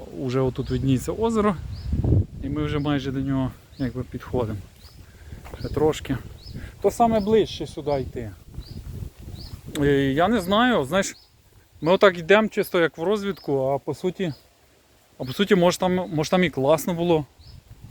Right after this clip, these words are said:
Ну, може там теж можна було загорати і ближче в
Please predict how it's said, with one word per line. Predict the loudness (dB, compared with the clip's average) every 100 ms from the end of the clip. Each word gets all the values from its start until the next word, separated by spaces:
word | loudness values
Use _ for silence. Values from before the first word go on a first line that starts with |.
| -16 -18 -20 -20 -20 -20 -18 -16 -18 _ -20 _ -18 -4
Ну, | 2
може | 4 4
там | 4 2 -2 _ -20 _ _ _
теж | 4 6 6
можна | 6 4 2
було | 0 0
загорати | 2 2 4 2 -2
і |
ближче | -8 -4 -4 -6
в | -14